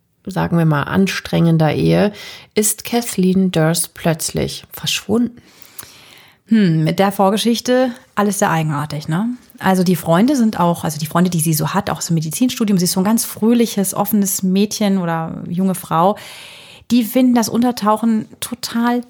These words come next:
Speaker 2: seltsam, weil sie so viele konkrete Pläne hatte. Aber Kathleen hat eben auch immer wieder so düstere Vorahnungen ausgesprochen, wenn diese Streitigkeiten mit Robert, die ihre Freunde ja mitbekommen haben, so heftig wurden.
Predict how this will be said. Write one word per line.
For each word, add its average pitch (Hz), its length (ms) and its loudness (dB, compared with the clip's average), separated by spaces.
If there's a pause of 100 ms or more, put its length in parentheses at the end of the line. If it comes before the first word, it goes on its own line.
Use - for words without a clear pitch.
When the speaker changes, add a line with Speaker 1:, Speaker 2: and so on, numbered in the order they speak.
(140)
Speaker 2:
seltsam, 170 760 0
weil 190 160 2
sie 214 100 4
so 226 120 2
viele 262 240 -2
konkrete 214 400 -4
Pläne 226 520 2
hatte. - 220 -12 (1200)
Aber 180 440 4
Kathleen 190 480 0
hat 220 160 -2
eben 202 200 2
auch - 160 -4
immer 214 380 2
wieder 233 220 2
so 214 140 4
düstere 160 580 0
Vorahnungen 160 920 0
ausgesprochen, 156 880 -2
wenn 196 120 4
diese 170 200 2
Streitigkeiten 180 800 -2
mit 156 160 0
Robert, 170 520 2
die - 80 -12
ihre 151 160 -8
Freunde 147 280 -2
ja 143 80 -2
mitbekommen 151 500 0
haben, 156 220 2
so 202 100 2
heftig - 580 -6
wurden. - 260 -10